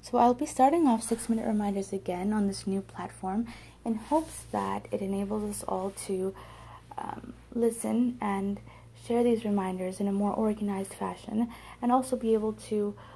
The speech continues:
look back on them and share them with others far more easily than, uh, the previous voice note method, inshallah. So without further ado, today's topic is regarding envy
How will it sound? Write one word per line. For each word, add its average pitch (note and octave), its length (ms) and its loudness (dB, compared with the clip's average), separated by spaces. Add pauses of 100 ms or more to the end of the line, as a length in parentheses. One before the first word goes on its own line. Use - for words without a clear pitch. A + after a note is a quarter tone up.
(100)
look A3+ 180 -4
back F#3+ 240 2
on G#3+ 140 -2
them B3+ 180 0
and G#3 300 2
share A3 260 -2
them G#3 280 -2
with G#3+ 80 -12
others G3+ 400 -2 (120)
far A3 160 2
more G3+ 200 2
easily G3 400 2
than, F#3 340 -2 (480)
uh, G#3+ 80 -4
the G3 140 -4
previous G3+ 840 -6
voice G3+ 380 -2
note - 160 -6
method, F3 400 -8
inshallah. G3 520 -8 (840)
So B3 100 6
without A#3+ 380 4
further G#3 300 0
ado, F#3+ 300 0
today's B3+ 400 2
topic F#3+ 400 -6 (120)
is F#3+ 260 -6
regarding F3+ 560 -6 (420)
envy F3 340 -4